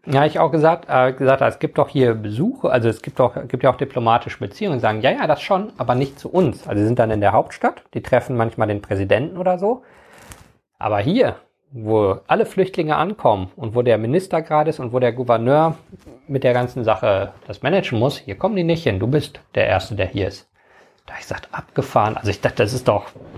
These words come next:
so, so funktioniert's doch oder so. Äh, irgendwie, für mich war das naheliegend, dass zumindest ja irgendwer, also ich meine, dass jetzt nicht der, irgendwie der deutsche Außenminister persönlich da einen ernsthaften langen Besuch macht, kann ich verstehen, weil der hat noch eine Million andere Themen, aber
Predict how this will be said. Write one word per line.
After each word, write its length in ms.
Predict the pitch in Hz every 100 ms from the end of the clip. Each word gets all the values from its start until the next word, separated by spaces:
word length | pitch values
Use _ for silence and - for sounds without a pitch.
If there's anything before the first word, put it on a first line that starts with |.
| - - - -
so, 180 | 131 123 - 139 - 123 117
so 80 | 98
funktioniert's 540 | 113 104 107 160 202
doch 160 | - 95
oder 160 | 113 98
so. 260 | 101 101 113
Äh, 200 | 104 101 127 - - - - - - - -
irgendwie, 540 | 135 127 117 107 104
für 140 | 101 113
mich 220 | 135 -
war 120 | 117
das 200 | 107 -
naheliegend, 720 | 143 175 131 170 147 156 -
dass 180 | 117 -
zumindest 400 | - 117 123 127
ja 160 | 101 - -
irgendwer, 540 | 190 196 127 - 113
also 120 | 110
ich 100 | 107
meine, 140 | 113 110
dass 80 | -
jetzt 180 | 101 127
nicht 200 | 123 113
der, 320 | 107 101 113 143
irgendwie 280 | 117 110 107
der 120 | 101
deutsche 280 | 104 110 117
Außenminister 560 | 131 135 139 139 131
persönlich 580 | 117 107 104 120 170 -
da 280 | 156 143 139
einen 160 | 117 110
ernsthaften 500 | 127 127 135 - 131
langen 220 | 113 123
Besuch 300 | 120 135 139
macht, 180 | 139 -
kann 140 | 117
ich 100 | 113
verstehen, 480 | - - - 113 151
weil 100 | 127
der 100 | 110
hat 80 | -
noch 120 | 107
eine 100 | 120
Million 300 | 107 104 101
andere 340 | 104 160 151 120
Themen, 240 | 117 131
aber 300 | 107 107